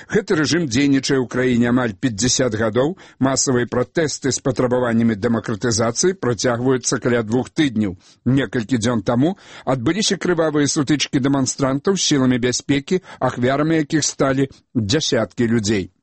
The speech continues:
Яшчэ адзін землятрус адбыўся на ўсход ад японскай прэфектуры Фукусіма, дзе знаходзіцца аварыйная А С. Як паведамляе тэлеканал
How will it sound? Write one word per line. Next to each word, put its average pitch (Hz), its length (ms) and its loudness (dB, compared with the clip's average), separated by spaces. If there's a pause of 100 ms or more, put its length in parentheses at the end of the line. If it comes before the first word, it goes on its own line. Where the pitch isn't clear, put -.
(920)
Яшчэ 165 380 2
адзін 196 180 2
землятрус 185 640 0
адбыўся 143 460 0
на 147 100 4
ўсход 151 400 0
ад 170 80 2
японскай 147 480 0
прэфектуры 151 640 2
Фукусіма, 151 720 0
дзе 117 160 0
знаходзіцца 127 560 0
аварыйная 127 560 2
А 131 240 -2
С. 135 340 0 (380)
Як 139 240 0
паведамляе 131 560 2
тэлеканал 127 640 0